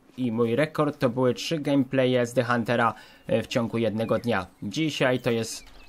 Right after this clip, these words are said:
niemożliwe. Czekajcie, shopik mi ucieka, samiczka tam jest, trywialna jedynka. Oj, tam coś jeszcze biegnie. Ja nie lubię shopów. Y, staram się, o, misiek chyba, ale to samica. Y, do samicy strzelać nie będę.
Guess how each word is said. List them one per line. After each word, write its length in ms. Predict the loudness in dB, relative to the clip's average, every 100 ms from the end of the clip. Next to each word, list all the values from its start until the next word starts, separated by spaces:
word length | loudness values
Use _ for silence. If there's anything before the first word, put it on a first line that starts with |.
| -14
niemożliwe. 800 | -8 -2 0 2 0 -2 -4 -6
Czekajcie, 400 | -6 -8 -6 -6
shopik 440 | -2 -2 -2 -8
mi 140 | -6
ucieka, 760 | -6 -8 -16 -16 -10 -8 -4 -4
samiczka 540 | -2 -4 -6 -6 -6
tam 200 | -4 -6
jest, 180 | -6 -6
trywialna 460 | -6 -2 -2 -2 -4
jedynka. 520 | -6 -6 -4 0 -2 -4 -20 -20 -2
Oj, 220 | 0 0
tam 240 | 2 0
coś 200 | 0 -2
jeszcze 240 | -2 -4 -2
biegnie. 540 | -2 -4 -2 0 0 -2 -16 -20 -6
Ja 160 | 0 4
nie 120 | 4
lubię 220 | 4 2
shopów. 480 | 2 0 -2 -6 -8 -18 -20 -20 -20 _ -4
Y, 120 | -2
staram 340 | 0 2 2
się, 200 | 2 -2
o, 100 | 0
misiek 540 | 2 2 0 -2 -8 -10
chyba, 360 | -8 -4 -2
ale 140 | 0 0
to 100 | -2
samica. 580 | 0 0 0 0 -2 -2 -8 -20 -20 -20 -20 -16 -4
Y, 80 | 0
do 140 | 2
samicy 440 | 2 2 0 0 -4
strzelać 400 | -2 0 0 0
nie 120 | -2
będę. 500 | 0 -2 0 0